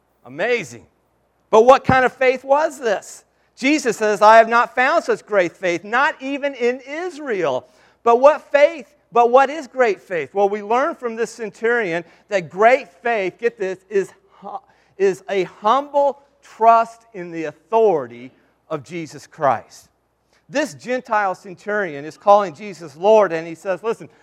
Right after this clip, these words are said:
I am not even worthy to have you in my home." There's the humility part. "Just say the word, and you can heal my servant."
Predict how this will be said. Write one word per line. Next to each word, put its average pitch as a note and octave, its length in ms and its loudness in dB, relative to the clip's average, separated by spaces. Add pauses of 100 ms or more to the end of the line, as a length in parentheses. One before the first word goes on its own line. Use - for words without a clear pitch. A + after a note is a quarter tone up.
(200)
I B3 400 -2
am G#3 140 -8
not A#3 280 -4
even F#3+ 460 -6
worthy G3+ 800 4 (160)
to F#3+ 80 -6
have G#3 360 -2
you G3 140 -6
in F#3+ 120 -4
my F#3 180 -2
home." G3 460 0 (280)
There's A3 260 2
the A3 140 0
humility A3+ 720 0
part. D3+ 500 -2 (720)
"Just A#3 320 2
say A#3+ 180 6
the A3 140 2
word, G3 640 6 (200)
and F#3 160 -6
you B3 140 -4
can G#3+ 160 -8
heal A3+ 240 2
my A#3 180 0
servant." B3 480 2